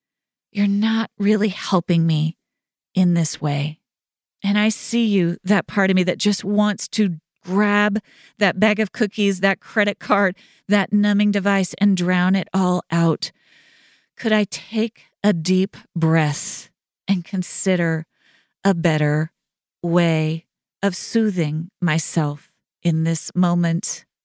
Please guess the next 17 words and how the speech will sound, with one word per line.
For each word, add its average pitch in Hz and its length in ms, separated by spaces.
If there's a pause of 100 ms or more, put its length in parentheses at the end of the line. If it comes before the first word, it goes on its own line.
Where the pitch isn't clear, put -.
(1120)
And 202 160
there 220 200
you 240 240
are, 190 500 (100)
sadness 190 960 (160)
or 185 80
loneliness 185 1000 (120)
or 196 160
weariness 185 1000 (160)
or 185 80
self-doubt. - 1600 (580)
It's - 220
okay. 220 640 (540)
You 214 160
can 214 220
be 220 220
here. 180 440